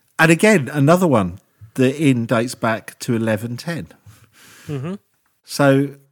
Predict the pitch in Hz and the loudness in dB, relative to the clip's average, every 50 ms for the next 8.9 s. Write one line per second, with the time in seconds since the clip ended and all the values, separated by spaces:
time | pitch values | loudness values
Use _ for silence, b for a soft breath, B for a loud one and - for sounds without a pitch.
0 | _ _ _ _ _ _ _ _ _ 135 139 139 139 - - - 175 185 175 139 | _ _ _ _ _ _ _ _ _ -16 -16 -16 -16 -18 -12 -10 -8 -6 -6 -6
1 | 104 98 95 104 110 113 104 120 123 120 110 - - 127 120 113 110 - - 117 | -6 -6 -8 -8 -10 -10 -10 -8 -8 -8 -10 -12 -12 -12 -12 -12 -14 -16 -16 -16
2 | 113 113 110 113 113 110 113 113 110 110 113 110 123 135 135 - 92 80 - - | -14 -12 -12 -10 -10 -10 -10 -10 -12 -12 -14 -12 -12 -12 -12 -12 -14 -16 -16 -16
3 | 104 101 113 117 - - 139 131 127 123 120 107 123 117 120 117 120 120 113 - | -14 -10 -10 -10 -8 -8 -8 -8 -6 -6 -6 -6 -6 -6 -6 -8 -10 -12 -14 -14
4 | _ _ _ _ _ _ - - 127 123 123 117 - 123 123 131 143 156 147 139 | _ _ _ _ _ _ -16 -14 -12 -12 -12 -12 -12 -12 -12 -10 -12 -14 -14 -18
5 | - 135 135 139 120 - - _ _ _ - - 131 139 - - - 131 123 117 | -18 -20 -18 -16 -18 -18 -20 _ _ _ -20 -18 -18 -18 -18 -18 -16 -14 -14 -12
6 | 120 135 151 151 - _ B B B B B B B B B B - 131 123 120 | -12 -12 -12 -14 -18 _ B B B B B B B B B B -4 0 2 2
7 | 120 123 120 127 120 - _ _ _ _ _ _ _ _ _ _ _ _ _ _ | 2 2 2 0 -4 -6 _ _ _ _ _ _ _ _ _ _ _ _ _ _
8 | _ _ _ _ _ - 131 123 107 123 113 120 113 113 113 113 104 90 | _ _ _ _ _ -4 -4 -2 -2 -2 -2 0 0 0 0 -2 -4 -8